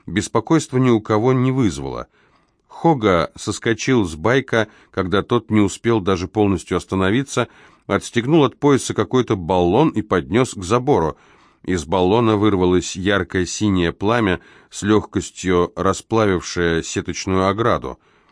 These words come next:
«Не просто ацетиленовая горелка», отметил про себя Грей,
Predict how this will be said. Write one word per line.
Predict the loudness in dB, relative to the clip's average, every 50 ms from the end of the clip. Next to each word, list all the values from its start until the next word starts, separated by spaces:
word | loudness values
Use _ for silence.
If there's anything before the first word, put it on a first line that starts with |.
| _ _ _ -2
«Не | -2 -2
просто | 0 0 0 -2 -2 -2 -2 0 0
ацетиленовая | 0 -2 -6 -6 -4 -2 0 0 2 2 2 2 2 2 2
горелка», | 0 0 0 2 2 0 0 -2 -4
отметил | -4 -4 -4 -6 -6 -4 -6 -6
про | -6 -8 -8
себя | -8 -6 -4 -2 -2 -2
Грей, | -2 -2 -4 -4 -4 -6